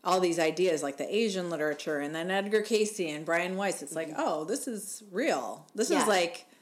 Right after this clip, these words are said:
Speaker 2: So your sh-, your perspective shifted back then.
Speaker 1: Yes.
Speaker 2: And it's just been a matter of time in order to really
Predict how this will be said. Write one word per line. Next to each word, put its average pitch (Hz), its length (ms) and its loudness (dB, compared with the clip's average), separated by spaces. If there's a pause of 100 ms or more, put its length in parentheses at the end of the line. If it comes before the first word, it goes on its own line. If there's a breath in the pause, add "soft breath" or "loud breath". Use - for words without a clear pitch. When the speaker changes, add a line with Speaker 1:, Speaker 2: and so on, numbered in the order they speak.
(180 loud breath)
Speaker 2:
So 220 100 -2
your 240 100 2
sh-, - 160 -6
your 254 100 -2
perspective 233 500 -4
shifted - 520 -6
back 143 320 -8
then. 143 400 -8
Speaker 1:
Yes. 190 340 4
Speaker 2:
And 185 80 2
it's - 240 -2
just 208 220 0
been 190 100 0
a 170 100 -2
matter 160 320 0
of 151 160 -8
time 151 480 -4
in 147 120 -8
order 151 240 -8
to 156 120 -16
really 143 440 -6